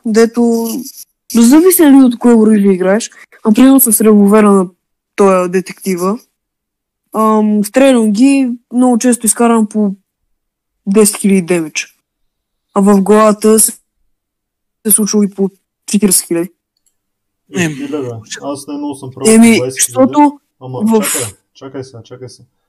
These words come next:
Speaker 3: Значи,
Speaker 1: Добре.
Speaker 3: в тази игра, а, автоматите изобщо не ми харесаха, много са слаби. Пистолетите много ме радват
Speaker 1: Мгм.
Speaker 3: и револверите също.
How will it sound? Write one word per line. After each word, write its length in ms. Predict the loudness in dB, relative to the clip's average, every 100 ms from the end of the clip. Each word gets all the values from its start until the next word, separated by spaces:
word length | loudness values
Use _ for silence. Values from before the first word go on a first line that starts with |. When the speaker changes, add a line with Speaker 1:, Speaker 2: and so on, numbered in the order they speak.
| -14
Speaker 3:
Значи, 200 | -10 -6
Speaker 1:
Добре. 180 | -8 -8
Speaker 3:
в 40 |
тази 160 | -10 -10
игра, 240 | -10 -12 -14 _ _
а, 100 | -14 -10 -10 -10 _ _ -20
автоматите 600 | -20 -16 -14 -14 -14 -16
изобщо 420 | -10 -10 -10 -16
не 60 | -16
ми 80 |
харесаха, 480 | -14 -14 -16 -18 _
много 240 | -20 -18 -20
са 120 | -20
слаби. 300 | _ -20 -18 -20 _ _
Пистолетите 560 | -20 -14 -12 -12 -14 -14
много 220 | -12 -14
ме 100 | -6
радват 240 | -2 0
Speaker 1:
Мгм. 140 | 0 -2 -2 _
Speaker 3:
и 140 | -16 -12
револверите 540 | -12 -12 -12 -14 -16
също. 500 | -20 -20 -20 -20 -20